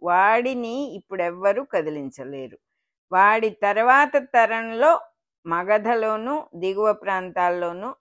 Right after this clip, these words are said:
మన సంప్రదాయం ఎలాగూ వర్ధిల్లుతుంది, కానీ వాడున్నప్పుడు వాడు ఒప్పుకోడు దాన్ని. జరాసంధుడు అన్నమాట. వేదం నేర్చుకున్న బ్రాహ్మణుల కంట కూడా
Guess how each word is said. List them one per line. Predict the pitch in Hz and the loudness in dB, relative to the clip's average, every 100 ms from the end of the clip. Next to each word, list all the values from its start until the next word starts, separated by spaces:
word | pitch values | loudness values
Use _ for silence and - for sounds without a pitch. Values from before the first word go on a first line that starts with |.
| _ _ _ _ | _ _ _ _
మన | 170 185 | -8 -6
సంప్రదాయం | 165 165 170 220 240 254 262 | -6 -8 -8 -4 -2 -2 -4
ఎలాగూ | 202 165 175 208 277 | -4 0 2 2 2
వర్ధిల్లుతుంది, | 302 214 156 165 156 123 147 135 123 - | 2 0 -2 -8 -10 -12 -14 -14 -14 -6
కానీ | 185 233 302 | -6 -4 -4
వాడున్నప్పుడు | 208 190 202 226 226 269 285 294 | 0 2 2 0 -2 -2 -4 -2
వాడు | 254 180 165 | 2 2 0
ఒప్పుకోడు | 151 - 196 190 160 | -4 -8 -6 -6 -6
దాన్ని. | 147 143 160 339 _ _ | -8 -10 -14 -18 _ _
జరాసంధుడు | 175 196 240 269 277 233 214 196 | 0 4 6 4 2 -2 -2 0
అన్నమాట. | 175 165 160 160 143 - _ _ _ _ _ _ _ _ _ - | 0 0 -2 -4 -6 -10 _ _ _ _ _ _ _ _ _ -12
వేదం | 139 165 202 269 302 294 | -4 0 2 4 2 2
నేర్చుకున్న | 277 262 - 254 262 240 | 0 -4 -8 -8 -6 -4
బ్రాహ్మణుల | 185 117 143 180 226 254 233 214 | -6 -6 -4 -4 -4 -8 -8 -8
కంట | 185 170 156 160 | -8 -10 -10 -12
కూడా | 143 139 135 127 131 | -10 -8 -8 -8 -10